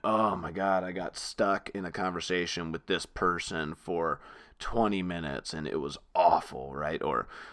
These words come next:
"Oh my God, you know, I had, I got s-, this person st-, kept texting me and texting me, and I was in this group text that I just couldn't get out of, and it just kept going and going and going, and those damn Android people kept me in it," right?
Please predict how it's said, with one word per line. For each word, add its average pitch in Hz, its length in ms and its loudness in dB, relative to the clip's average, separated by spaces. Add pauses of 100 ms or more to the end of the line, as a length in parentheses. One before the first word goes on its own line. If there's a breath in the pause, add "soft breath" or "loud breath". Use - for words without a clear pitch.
(160 loud breath)
"Oh 107 320 6
my 92 140 6
God, 90 340 4
you 92 80 -2
know, 82 220 -2
I 87 160 2
had, 90 320 2
I 85 180 0
got 90 260 -4
s-, - 140 -8
this 90 280 -4
person 92 440 -2
st-, - 300 -4
kept - 240 -10
texting 85 640 -4
me 73 140 -8
and 62 140 -10
texting - 440 -4
me, 73 100 -6
and 76 100 -2
I 78 60 0
was 82 120 -4
in 85 80 -8
this 78 120 -12
group 104 340 0
text 85 220 -4
that 80 80 -2
I 85 60 0
just - 180 -12
couldn't 95 460 -2
get 80 160 -2
out 80 260 6
of, 69 220 0
and 65 160 -6 (320 loud breath)
it - 120 -2
just - 180 -6
kept - 220 -2
going 90 400 0
and 82 140 -6
going 85 320 -2
and 71 140 -6
going, 76 420 -2 (400 loud breath)
and 92 400 -6
those 85 220 -6
damn 87 360 -4
Android 87 600 -2
people 76 420 -2
kept - 240 -2
me 87 160 -6
in 82 140 -6
it," 65 200 -6
right? 76 260 -2